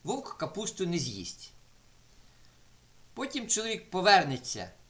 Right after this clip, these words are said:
назад за капустою, візьме з собою капусту,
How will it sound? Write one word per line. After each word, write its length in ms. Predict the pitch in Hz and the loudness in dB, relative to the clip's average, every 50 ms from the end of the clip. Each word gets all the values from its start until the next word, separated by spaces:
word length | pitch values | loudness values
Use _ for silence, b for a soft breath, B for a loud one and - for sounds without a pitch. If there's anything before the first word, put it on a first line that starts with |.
| - - - - - - - - - - - - - - - - - - - - - - - - - | -20 -20 -20 -20 -20 -20 -20 -20 -20 -20 -20 -20 -20 -20 -20 -20 -20 -20 -20 -20 -20 -20 -20 -20 -10
назад 520 | - 147 165 160 139 165 139 110 - - - - - - - - - - - - - - - - - - - - | -2 0 0 2 4 4 4 4 4 -2 -12 -20 -20 -20 -20 -20 -20 -20 -20 -20 -20 -20 -20 -20 -20 -20 -14 -6
за 140 | - 247 269 | 0 0 0
капустою, 760 | 269 277 - - 180 170 156 - - - 185 190 196 214 - - - - - - - - - - - - - - - - - - - - - - - - - - - - - - - - - - - - - - - - - - - - - - - - - - - - - - - - - - - | 2 2 0 0 0 -2 0 0 -2 -2 -4 -4 -4 -8 -12 -16 -20 -20 -20 -20 -20 -20 -20 -20 -20 -20 -20 -20 -20 -20 -20 -20 -20 -20 -20 -20 -20 -20 -20 -20 -20 -20 -20 -20 -20 -20 -20 -20 -20 -20 -20 -20 -20 -20 -20 -20 -20 -20 -20 -20 -20 -20 -20 -20 -20 -20 -20 -20 -20 -20 -18 -8 -6
візьме 300 | 165 170 220 269 277 269 | -6 -4 -2 0 0 0
з 60 | - | 0
собою 340 | 208 196 190 190 180 170 175 | 0 2 4 4 4 4 2
капусту, 640 | 190 190 190 - 160 165 160 - - - 196 196 | -2 -4 -2 0 0 0 0 0 -4 -4 -10 -10